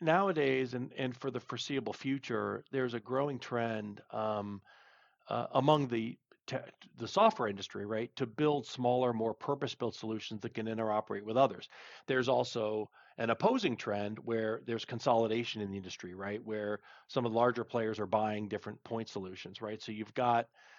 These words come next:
kind of examples of both of that, right? Um, you know, a real example that I've seen i-, in the digital transformation space is integration platforms that work with master data management solutions or marketing and service solutions, you know, that I just mentioned that work well,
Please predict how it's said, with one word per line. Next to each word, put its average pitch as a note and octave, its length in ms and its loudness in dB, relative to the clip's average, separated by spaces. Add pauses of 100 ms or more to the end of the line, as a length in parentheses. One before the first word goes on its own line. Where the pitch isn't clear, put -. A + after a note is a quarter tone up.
(240)
kind A2+ 220 2
of A2 220 -4
examples A#2+ 500 -4
of G2+ 100 -4
both A2+ 260 -2
of G2+ 80 -8
that, F#2+ 180 -6
right? G#2 360 -2
Um, G#2+ 480 -2 (440)
you E3 120 -4
know, A#2+ 200 2
a B2+ 80 -2
real C#3 240 4
example B2 420 2
that A2+ 100 2
I've A#2 160 4
seen A#2+ 380 -4 (100)
i-, A#2+ 180 -6
in A2 120 -2
the A2+ 80 -2
digital A2+ 280 -4
transformation A#2+ 580 -4
space A2 340 -4
is A2+ 140 -6
integration B2 560 0
platforms A2 560 0
that A#2 80 -6
work A2+ 260 -6
with G#2+ 120 -4
master A2 320 2
data G2+ 220 0
management G2+ 380 -4
solutions G2 440 -8
or G2+ 80 -4
marketing A2 440 0
and G2 80 -6
service A2 320 -4
solutions, G2+ 500 -6 (640)
you B2 80 0
know, A2 100 2
that G#2 100 2
I G#2 60 4
just G#2 220 -8
mentioned A2 300 -2
that G2+ 40 -4
work G#2 220 -6
well, G#2+ 520 4